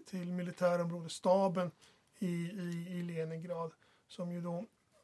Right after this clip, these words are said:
försöker jobba om det här. Eh, och, eh, de, de blir egentligen inte klara förrän någon gång i oktober, eh, trettionio. Och, och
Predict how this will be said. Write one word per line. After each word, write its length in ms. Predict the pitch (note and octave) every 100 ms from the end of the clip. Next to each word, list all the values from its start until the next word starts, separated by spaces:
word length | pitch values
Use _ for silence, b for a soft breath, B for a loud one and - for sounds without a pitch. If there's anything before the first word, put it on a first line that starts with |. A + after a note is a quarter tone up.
| - B3 C#4
försöker 260 | - F3+ F3
jobba 320 | F3 F3 F3
om 300 | G#3 A#3 A#3
det 140 | A3+ G#3+
här. 260 | G#3+ G#3 b b b b _
Eh, 680 | G3+ F#3+ F#3 F#3 F#3 F#3+ G#3+
och, 360 | F#3 - -
eh, 300 | F#3+ F#3 F#3
de, 280 | F3+ F3+ F3+
de 180 | E3+ E3+
blir 120 | F3+
egentligen 540 | F#3+ F3 D#3 - F3 E3+
inte 200 | D3 -
klara 480 | G3+ F#3 F3 G#3
förrän 360 | F3 F#3+ F3 E3
någon 120 | D#3+
gång 200 | D#3 D#3
i 60 | E3
oktober, 880 | D#3+ - G3+ F3+ F3 - G3 F3 - _ b b b b -
eh, 340 | F#3 F3 E3 D#3+ -
trettionio. 600 | F#3+ - F3+ F3+ F3+ F3+
Och, 380 | G3 F#3 F#3
och 100 | F3+